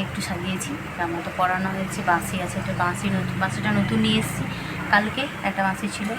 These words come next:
আর পাগড়িটা নতুন। এছাড়াও আরও একটা গোল্ডেন কালারের মুকুট নিয়ে এসেছি, তো সব তো একসাথে পরানো হয়নি। আর এই ছোটো গোপালটাকে বসিয়েছি,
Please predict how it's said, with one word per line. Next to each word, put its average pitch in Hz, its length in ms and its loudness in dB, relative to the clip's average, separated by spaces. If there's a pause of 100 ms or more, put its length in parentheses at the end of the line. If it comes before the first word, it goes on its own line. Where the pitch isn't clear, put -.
(120)
আর 196 140 0
পাগড়িটা 202 380 0 (100)
নতুন। 202 200 -2 (420)
এছাড়াও 247 360 6
আরও 214 180 8
একটা 233 220 2
গোল্ডেন 220 340 12
কালারের 220 300 6
মুকুট 208 300 0
নিয়ে 202 160 2
এসেছি, - 220 -6 (600)
তো 427 80 6 (380)
সব - 220 4
তো 214 140 4
একসাথে 202 380 -2
পরানো 196 360 6
হয়নি। 240 280 2
আর 196 140 6
এই 208 120 0
ছোটো 208 260 0
গোপালটাকে 202 480 2
বসিয়েছি, 202 300 0